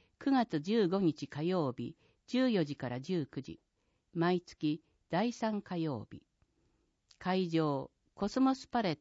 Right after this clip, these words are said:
トパレットツー。問い合わせ、男女共同参画センター。電話、三六の四一七四。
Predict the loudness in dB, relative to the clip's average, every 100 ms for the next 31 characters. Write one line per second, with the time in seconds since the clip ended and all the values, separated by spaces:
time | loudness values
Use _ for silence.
0 | _ -10 -6 -4 -4 -6 -14 -14 -10 -8
1 | -8 -12 _ _ _ _ _ 0 2 2
2 | 2 0 -2 -4 -8 -8 _ _ _ -2
3 | 0 0 0 -2 0 0 2 0 0 -2
4 | -2 -4 -8 -6 -2 -4 -4 -12 -12 -16
5 | -20 _ _ _ _ _ -4 2 4 4
6 | 2 -2 -6 _ _ _ -2 2 2 2
7 | -2 0 0 -2 -8 _ _ -2 2 4
8 | 4 0 -4 -6 -4 -2 -4 -4 -6